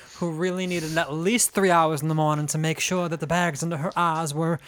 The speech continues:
um, sparkling for the children. Like, like,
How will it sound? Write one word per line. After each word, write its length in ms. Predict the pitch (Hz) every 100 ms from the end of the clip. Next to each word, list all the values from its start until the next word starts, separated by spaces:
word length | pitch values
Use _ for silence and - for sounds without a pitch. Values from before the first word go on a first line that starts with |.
| - -
um, 420 | 185 180 175 175 185
sparkling 640 | - 233 226 233 180 180
for 180 | 165 180
the 60 | 170
children. 600 | - 202 202 156 156 165
Like, 240 | 135 135 _ 160
like, 320 | 139 127